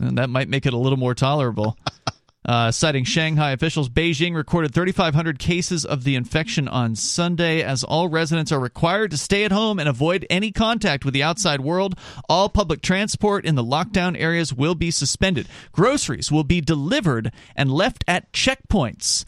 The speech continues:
All non-essential businesses in Shanghai will close their offices, making employees work from home.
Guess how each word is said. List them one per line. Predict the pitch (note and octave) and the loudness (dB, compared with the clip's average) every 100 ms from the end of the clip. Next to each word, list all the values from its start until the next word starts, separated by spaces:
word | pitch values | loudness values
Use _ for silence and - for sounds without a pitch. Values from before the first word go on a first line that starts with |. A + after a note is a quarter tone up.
| - - | -14 -8
All | - F3 G3 | 0 2 2
non-essential | G3 A3+ - A3 G3+ | 2 0 0 0 0
businesses | D3 G#3 A3 G3+ G#3+ F3 | 0 -2 -2 -2 -2 0
in | D#3+ | -2
Shanghai | C#3 - G3 G3+ G3 | 0 0 0 0 0
will | F#3+ C#3+ | 0 -2
close | - F3+ F3+ | 0 0 0
their | E3 A#2 | 0 0
offices, | D#3+ D#3+ - D#3 B2 | -2 -2 -2 -2 0
making | C#3+ D#3 C#3+ | -2 0 -2
employees | - C#3+ C3+ B2+ - | 0 0 0 -2 -2
work | C3 A#2+ - | -2 -4 -4
from | A2 A#2+ | -6 -2
home. | C#3 F3 F#3 | 0 0 0